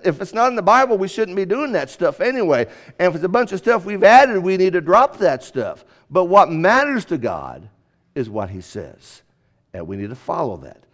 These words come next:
Having the heart, having the character of Jesus Christ. And so I hope that gives us some things to think about.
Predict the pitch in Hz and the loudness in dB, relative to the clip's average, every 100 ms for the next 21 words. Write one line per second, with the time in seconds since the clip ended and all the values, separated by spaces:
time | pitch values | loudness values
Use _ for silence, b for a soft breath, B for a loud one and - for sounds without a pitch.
0 | _ - 139 143 156 151 - 160 196 170 | _ -10 -4 -4 -4 -6 -2 0 0 -4
1 | - 147 143 - 247 220 170 139 131 98 | -8 -8 -8 -12 -10 -8 -10 -8 -8 -8
2 | 113 113 107 113 - 90 67 - _ - | -12 -10 -10 -16 -16 -16 -16 -20 _ -20
3 | _ b b b b b b 165 196 185 | _ b b b b b b -4 4 4
4 | 190 - - 190 226 247 220 175 196 175 | 4 -2 -6 -4 -2 -4 -4 -2 -4 -4
5 | 175 165 170 165 135 139 139 104 90 78 | -8 -8 -6 -6 -8 -8 -8 -8 -14 -16